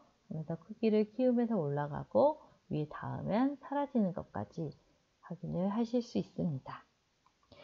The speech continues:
이렇게 문제 팔의 명령 블록이 완성되었습니다.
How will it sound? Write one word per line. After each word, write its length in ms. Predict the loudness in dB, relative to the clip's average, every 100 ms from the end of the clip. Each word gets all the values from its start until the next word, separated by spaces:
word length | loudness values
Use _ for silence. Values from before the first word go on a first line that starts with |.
| -20 -10 6
이렇게 760 | 8 8 6 4 6 6 4 -4 _
문제 680 | 0 6 6 6 8 10 8 2
팔의 680 | 2 6 8 8 6 4 0
명령 460 | 0 2 4 4 2
블록이 420 | 0 -6 -2 2
완성되었습니다. 1200 | 2 2 4 6 6 4 0 -2 -4 -4 -10 -14